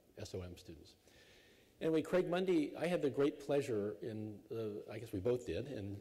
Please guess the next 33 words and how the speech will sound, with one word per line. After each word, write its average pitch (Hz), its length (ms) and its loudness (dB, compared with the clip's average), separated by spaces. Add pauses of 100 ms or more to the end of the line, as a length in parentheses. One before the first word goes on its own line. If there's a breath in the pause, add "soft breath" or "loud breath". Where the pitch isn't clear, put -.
January 104 520 -2
two 110 160 -6
thousand 107 400 -2
nine, 123 300 -4 (540 loud breath)
of 104 120 -4
being 123 160 0
appointed 147 460 -2
by 113 100 0
President 117 440 0
Obama 110 680 -2
to 107 160 -2
the 104 100 -6
President's 110 500 -2
Council 110 600 -4
of 95 120 -4
Advisors 98 720 -6 (520 loud breath)
on 98 220 -4
Science 104 540 -6
and 95 120 -8
Technology, 117 840 -4 (680 loud breath)
where 110 300 4
there 110 260 0
are 107 80 2
some 110 240 -4
real 127 200 4
scientists 120 560 -4
and 107 140 -2
real 117 180 2
technologists 107 680 -4
and 98 120 -4
a 95 40 -4
token 104 560 -2
economist. 117 720 -4